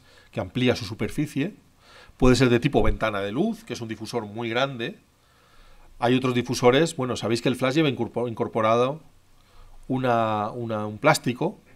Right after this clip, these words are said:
así rayadito, con un relieve, que le llaman difusor. Realmente este difusor no es un difusor en sí. Es decir, no está ampliando el tamaño de la superficie de la fuente de luz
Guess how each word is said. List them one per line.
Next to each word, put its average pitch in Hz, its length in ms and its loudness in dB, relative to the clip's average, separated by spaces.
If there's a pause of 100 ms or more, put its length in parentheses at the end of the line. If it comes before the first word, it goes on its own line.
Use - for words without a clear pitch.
(320)
así 120 260 -6
rayadito, 113 600 -2
con 110 140 -8
un 104 80 -10
relieve, 143 540 0 (460)
que - 80 -6
le 120 60 4
llaman 139 160 4
difusor. - 460 0 (1080)
Realmente 180 720 4
este 170 160 0
difusor 170 460 4
no 156 120 2
es - 120 -2
un 127 80 -4
difusor 113 380 -4
en 95 100 -8
sí. - 240 -4 (880)
Es 123 80 -4
decir, 117 380 -2 (160)
no 135 160 2
está 151 280 6
ampliando 143 640 4
el 107 100 -2
tamaño 113 500 0 (480)
de 135 60 -2
la 117 100 -2
superficie 135 520 -4
de 104 60 2
la 95 80 -4
fuente 139 260 -4
de 165 120 2
luz 165 340 2